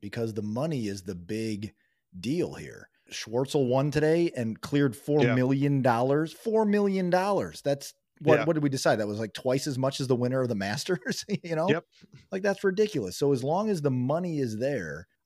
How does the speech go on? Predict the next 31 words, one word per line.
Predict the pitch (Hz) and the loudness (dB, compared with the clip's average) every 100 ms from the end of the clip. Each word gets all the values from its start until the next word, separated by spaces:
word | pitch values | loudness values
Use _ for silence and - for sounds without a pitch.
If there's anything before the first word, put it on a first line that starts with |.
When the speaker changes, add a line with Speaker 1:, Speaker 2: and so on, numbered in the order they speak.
| - | -16
Speaker 1:
I | - 165 | -8 -8
think | - 214 214 | -4 -4 -2
we | 214 202 - - | -2 -2 -4 -2
could | - 190 | 4 4
be | 180 175 | 4 4
looking | 160 170 170 | 4 2 -2
at | 160 151 | 0 0
a | |
competitor, | - 127 117 202 156 101 101 110 - _ - | 0 -4 -2 2 2 0 -2 -4 -8 _ -6
because | 139 156 156 139 123 - _ _ | -2 2 2 2 -6 -14 _ _
there's | 190 233 | -4 0
gonna | 226 | 2
be | 180 | 2
a | |
lot | 131 147 170 | 0 -4 -6
more | 160 175 | -4 -2
guys | 156 160 180 139 | -2 -4 -2 -2
that | 117 | -4
just | 101 139 | -4 -2
realize, | 139 160 139 113 | 0 2 2 0
like, | 110 | 0
"Okay, | 165 180 131 | 2 2 0
this | 117 143 | -2 -2
money's | 151 170 143 | 0 0 0
legit. | 120 101 101 180 160 _ - | 0 0 2 2 0 _ -8
I'm | 151 | -2
gonna | 185 | 0
go | 139 120 | 2 2
chase | - 151 - | 0 -2 -2
this | 101 | -6
money." | 101 165 151 | -4 -4 -4